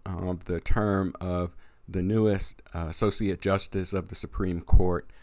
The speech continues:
uh, Justice Ketanji Brown Jackson, uh, who was appointed by President Biden to the bench and started her tenure on the court, uh, in October of, of twenty twenty-two.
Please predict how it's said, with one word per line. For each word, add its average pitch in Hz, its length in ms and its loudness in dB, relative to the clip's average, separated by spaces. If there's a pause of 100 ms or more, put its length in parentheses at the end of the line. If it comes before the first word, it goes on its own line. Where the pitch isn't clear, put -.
(320)
uh, 78 240 -6 (160)
Justice 95 460 -4
Ketanji 92 540 0
Brown 82 360 -4
Jackson, 104 580 -2 (460)
uh, 82 180 -6
who 92 140 -6
was 87 140 -2
appointed 95 440 6
by 92 100 0
President 82 600 -4
Biden 95 480 0 (380)
to 113 120 0
the 98 140 -2
bench 92 480 -4
and 82 420 -6
started 92 580 0
her 90 240 -2
tenure 87 560 -2
on 87 140 -6
the 80 80 -6
court, 90 420 0 (380)
uh, 80 340 -6
in 85 480 -4
October 82 720 2
of, 78 180 -10
of 80 360 -8
twenty 78 340 -4
twenty-two. - 1040 -4